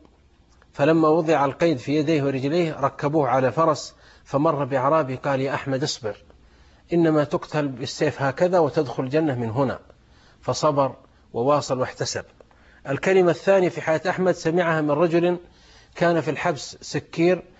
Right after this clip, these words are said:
جلد في الخمر سبع مرات. لقي في الحبس، دخل أحمد بن حنبل إمام أهل السنة والجماعة، إمام الدنيا في العلم، دخل الحبس فوجد هذا السكير وهو محبوس، قال لأحمد:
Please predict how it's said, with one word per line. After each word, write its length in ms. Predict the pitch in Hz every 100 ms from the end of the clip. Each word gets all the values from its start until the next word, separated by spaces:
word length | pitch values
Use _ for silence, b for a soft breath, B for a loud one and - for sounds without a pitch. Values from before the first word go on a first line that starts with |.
| b b b 135
جلد 360 | 185 185 156
في 100 | 131
الخمر 540 | 147 - 185 190 135 123
سبع 340 | - 151 143
مرات. 400 | 143 131 127 - - _ b b b b b
لقي 540 | 135 151 160 156 156 - - _ -
في 280 | - 143 135
الحبس، 380 | 123 160 -
دخل 260 | 151 - 143
أحمد 280 | 131 139 127
بن 100 | 127
حنبل 320 | 156 139 131
إمام 200 | 139 135
أهل 140 | 123
السنة 320 | 123 - 147 127
والجماعة، 360 | 113 131 127
إمام 200 | 135 131
الدنيا 340 | 123 123 147 120
في 100 | 123
العلم، 320 | 127 139 131 - b b b
دخل 360 | 135 147 - 143
الحبس 340 | 127 165 151
فوجد 460 | - 147 160 151 135
هذا 240 | 135 151
السكير 600 | 127 - 135 - 156 143 -
وهو 180 | - 131
محبوس، 520 | 135 - 139 160 - B B B B B _
قال 220 | 139 147 147
لأحمد: 460 | 151 156 151 123